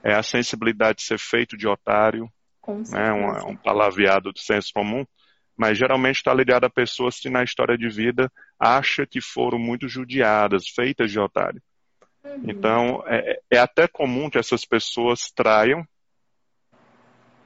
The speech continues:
Speaker 1: pra sentir de que se eu for traído, eu já traí antes e não serei um otário de ter
Speaker 2: Uhum.
Speaker 1: sido fiel.
Speaker 2: Isso.
Speaker 1: Então, é uma traição um pouco incomum, mas é, é, é, ela, ela é muito falada na clínica.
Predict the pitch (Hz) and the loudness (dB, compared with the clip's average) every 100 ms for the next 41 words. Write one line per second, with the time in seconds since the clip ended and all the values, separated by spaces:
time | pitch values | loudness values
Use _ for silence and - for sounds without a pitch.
0 | _ - 135 143 - 139 - 147 147 147 | _ 2 4 4 0 -2 -2 -2 -2 -6
1 | - 120 - - 170 196 - 120 - 127 | -4 -4 -2 0 2 0 -2 -2 2 4
2 | 120 107 113 139 165 _ _ _ 110 104 | 6 4 2 -2 -12 _ _ _ -2 2
3 | 117 - 127 123 117 101 113 - - _ | 2 4 4 4 4 2 0 -6 -16 _
4 | _ _ _ _ _ 117 117 117 156 - | _ _ _ _ _ -2 2 2 0 2
5 | 147 127 123 127 135 - 107 107 120 - | 4 6 4 0 -4 0 2 2 0 -4
6 | 233 220 233 - 135 123 90 - _ _ | -4 -4 -6 -8 -4 -4 -4 -10 _ _
7 | _ _ _ _ _ 226 196 196 - 110 | _ _ _ _ _ -12 -10 -10 -6 -4
8 | 110 113 123 139 - 143 127 - 135 143 | -2 0 0 0 2 4 2 0 -2 -2
9 | - 143 - 147 - 160 135 113 101 101 | 0 0 0 -8 -6 -4 -2 0 0 2
10 | 110 120 117 113 - 104 - 117 107 - | 4 4 4 2 0 -4 -6 -2 0 2
11 | 110 113 120 120 120 120 135 - - 147 | 2 4 4 4 4 2 -2 -4 2 4
12 | 127 120 107 98 - 95 92 82 - | 6 4 2 -2 -4 -6 -8 -12 -20